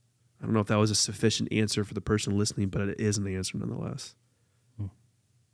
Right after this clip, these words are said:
Speaker 2: Yeah, I, assuming this, you said abuse, uh, assuming this abuse is just misinterpretation,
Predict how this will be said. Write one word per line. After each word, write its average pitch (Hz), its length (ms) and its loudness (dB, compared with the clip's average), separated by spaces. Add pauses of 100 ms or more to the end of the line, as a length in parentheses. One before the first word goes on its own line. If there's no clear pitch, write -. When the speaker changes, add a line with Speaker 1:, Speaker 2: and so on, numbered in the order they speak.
(3250)
Speaker 2:
Yeah, 143 480 4
I, 143 140 -6 (960)
assuming 143 640 4
this, 117 320 0
you 131 200 -2
said 120 240 0 (120)
abuse, 120 760 0 (320)
uh, 151 60 -10 (100)
assuming 131 600 2
this 117 180 -2
abuse 110 400 -2
is 107 140 -6
just 101 460 -8 (200)
misinterpretation, 110 1080 -4